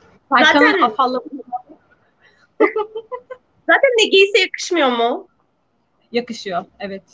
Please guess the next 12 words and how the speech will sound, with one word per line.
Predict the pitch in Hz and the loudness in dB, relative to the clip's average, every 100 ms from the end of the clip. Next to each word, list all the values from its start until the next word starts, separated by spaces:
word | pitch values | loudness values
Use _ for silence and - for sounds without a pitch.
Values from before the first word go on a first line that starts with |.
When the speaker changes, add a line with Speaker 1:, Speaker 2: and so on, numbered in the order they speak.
| _ | _
Speaker 2:
yani. | 165 170 185 196 | -18 -18 -18 -12
Speaker 1:
Evet. | 240 208 _ _ _ _ _ _ _ _ 165 | -10 -12 _ _ _ _ _ _ _ _ -4
Yani | 180 | -2
Speaker 2:
Güzel | 208 | 2
Speaker 1:
Berçel | 208 202 202 226 220 | 2 0 0 0 0
Speaker 2:
kız. | |
Speaker 1:
de | 220 - _ _ _ _ _ _ | -4 -12 _ _ _ _ _ _
güzel | - 226 208 - _ _ _ - | -4 0 0 -4 _ _ _ -20
bir | - 233 | -18 -18
kız. | - - - _ _ _ _ _ - | -18 -18 -18 _ _ _ _ _ -6
Speaker 2:
Ee, | 233 240 233 240 | -2 0 0 0
o | 254 | -2